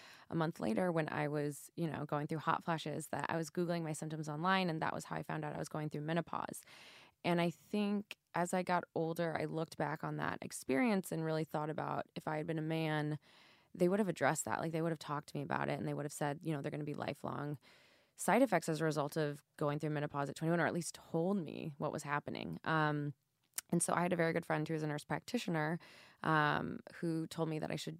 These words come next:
look into buying some lubricant and maybe a vibrator because chemotherapy also just wreaks havoc on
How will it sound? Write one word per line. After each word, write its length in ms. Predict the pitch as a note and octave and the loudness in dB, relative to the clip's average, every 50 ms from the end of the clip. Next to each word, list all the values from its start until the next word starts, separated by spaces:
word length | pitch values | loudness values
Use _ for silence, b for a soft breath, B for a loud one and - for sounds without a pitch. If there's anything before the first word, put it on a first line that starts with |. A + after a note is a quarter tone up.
| G3+ - - | -12 -6 -4
look 180 | F3+ D#3+ - | -4 -2 0
into 160 | E3+ E3 D#3 | 0 -2 0
buying 240 | D#3+ D#3 D3 D#3+ D#3+ | 0 0 0 0 -2
some 220 | D3+ - D#3+ D#3 D#3 | -4 -2 -4 -2 -2
lubricant 560 | D#3 D#3 - D3+ - - D#3 D3 E3 F#3+ - | -4 -2 -4 -4 -2 -2 -2 0 0 -2 -2
and 80 | - | -2
maybe 240 | D#3+ D3+ D3+ D3+ D3 | -2 -2 0 0 -2
a 100 | D3 D3 | -2 0
vibrator 540 | C#3+ C#3 - - D3+ - C#3 C#3+ - D3 D3+ | 0 -2 -2 -2 -2 -2 -4 -2 -2 -2 -4
because 360 | D#3+ D3+ - D#3 D3 - - _ | -4 -4 -6 -6 -8 -8 -12 _
chemotherapy 600 | - - D3+ D3+ D3 D#3+ - - - C#3+ - D3+ C#3+ | -8 -4 -4 -4 -4 -4 -4 -4 -6 -4 -4 -2 -2
also 240 | - - - - - | -2 -4 -4 -6 -6
just 200 | - - - - | -6 -8 -8 -6
wreaks 220 | - - - - | -8 -8 -8 -10
havoc 400 | - - - - - - - - _ - - - _ | -8 -4 -2 -2 -2 -2 -4 -4 _ -12 -20 -10 _
on 440 | - D3+ - - - - - - - | -6 -4 -2 -2 -4 -4 -6 -6 -8